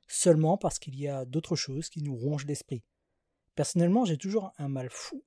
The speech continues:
à me mettre au travail quand je sais que j'ai un rendez-vous dans la journée. Je ne vais penser qu'à ça.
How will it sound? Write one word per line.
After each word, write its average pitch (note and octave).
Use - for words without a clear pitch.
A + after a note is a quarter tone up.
à C#3+
me D#3+
mettre A3
au G3
travail E3
quand D#3
je C3+
sais F#3+
que D3+
j'ai B2+
un C3+
rendez-vous D#3+
dans F#3
la D#3+
journée. C#3+
Je B2+
ne E3
vais D3+
penser -
qu'à F3+
ça. -